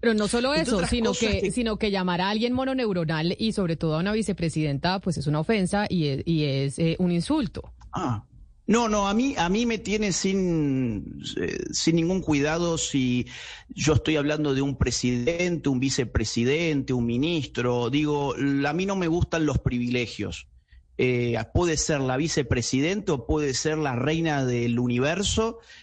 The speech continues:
Speaker 2: que si yo creo que es una mononeuronal, no tengo por qué callarme la boca. Entonces, a ver, ¿por qué lo creo? En primer lugar,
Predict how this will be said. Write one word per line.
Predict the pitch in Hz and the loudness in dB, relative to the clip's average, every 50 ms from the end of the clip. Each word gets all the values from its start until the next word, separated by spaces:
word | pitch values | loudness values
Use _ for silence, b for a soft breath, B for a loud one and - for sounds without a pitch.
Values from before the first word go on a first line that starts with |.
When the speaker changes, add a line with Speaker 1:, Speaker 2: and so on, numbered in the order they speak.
| B _ _ | B _ _
Speaker 2:
que | - 131 127 123 120 120 120 113 110 104 104 - - - - | 0 2 2 2 2 2 2 0 0 0 -2 -4 -6 -10 -8
si | 101 - - - 113 | -6 -4 0 0 2
yo | 104 151 156 | 2 2 2
creo | - - 156 139 - | 2 0 0 0 0
que | 135 | -2
es | 110 104 | -2 0
una | 120 123 131 127 117 | 0 0 0 2 2
mononeuronal, | 117 123 120 120 117 120 120 117 120 123 127 151 202 233 233 180 120 117 - | 0 0 0 0 0 0 0 2 2 2 2 0 0 0 0 -2 -4 -4 -2
no | 113 120 143 139 | 0 0 0 0
tengo | - 135 131 127 120 - - | 0 0 0 0 0 0 0
por | 110 110 104 | -2 -2 0
qué | - 147 131 | 0 -2 0
callarme | - 123 104 101 120 113 113 107 | 0 0 0 0 0 0 0 0
la | 104 104 | 0 0
boca. | 113 160 214 - - - 107 107 - B B B B B B B _ | 0 0 0 -2 -4 -8 -10 -12 -12 B B B B B B B _
Entonces, | 135 131 127 - 156 - - 123 113 107 - - | 0 0 2 2 0 2 2 0 0 -2 -4 -2
a | - 123 | 0 0
ver, | 123 131 123 107 - b b b b b _ | 2 2 0 -2 -4 b b b b b _
¿por | - 127 131 135 - | 0 0 2 2 0
qué | - 233 226 | 0 2 2
lo | 214 175 - | 0 0 0
creo? | - 143 123 113 107 104 101 | 0 0 0 2 2 0 0
En | - - - - - - - | -2 -6 -12 -20 -20 -6 -4
primer | 254 233 226 | 0 0 0
lugar, | 220 202 226 233 240 233 226 - | 0 2 0 0 0 -2 -4 -4